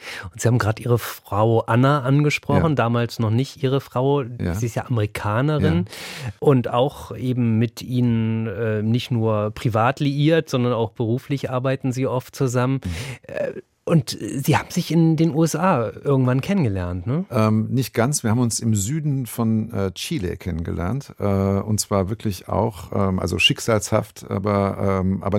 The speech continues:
Speaker 2: ungeplant. Ähm, in einem, ähm, ja, in einem Familienhaus, wo die Familie Zimmer vermietete. Damals gab's keine Hotels. Das war das Jahr eins nach Pinochet in Chi-, in Chile. Und wir waren beide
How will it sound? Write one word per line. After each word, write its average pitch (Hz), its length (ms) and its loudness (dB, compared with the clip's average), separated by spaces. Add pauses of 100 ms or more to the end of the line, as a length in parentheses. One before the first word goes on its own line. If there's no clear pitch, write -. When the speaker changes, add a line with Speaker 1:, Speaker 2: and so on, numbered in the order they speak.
(120)
Speaker 2:
ungeplant. 120 720 -2 (640)
Ähm, 107 400 2
in 110 220 2
einem, 95 600 2
ähm, 90 640 -2
ja, 92 220 0
in 98 100 0
einem 90 220 0
Familienhaus, 113 880 2
wo 98 560 -2
die 101 140 -4
Familie 104 720 2
Zimmer 127 280 0
vermietete. 110 840 0
Damals 98 340 0
gab's - 220 -2
keine 95 220 0
Hotels. 110 400 0
Das - 180 -6
war 98 80 -2
das 92 180 -2
Jahr 98 180 -2
eins 98 300 -2
nach 95 180 -2
Pinochet 107 460 -2
in 101 80 0
Chi-, 117 300 -6
in 101 160 -2
Chile. 120 280 -2
Und 101 140 -2
wir 101 100 2
waren 101 200 4
beide 101 320 2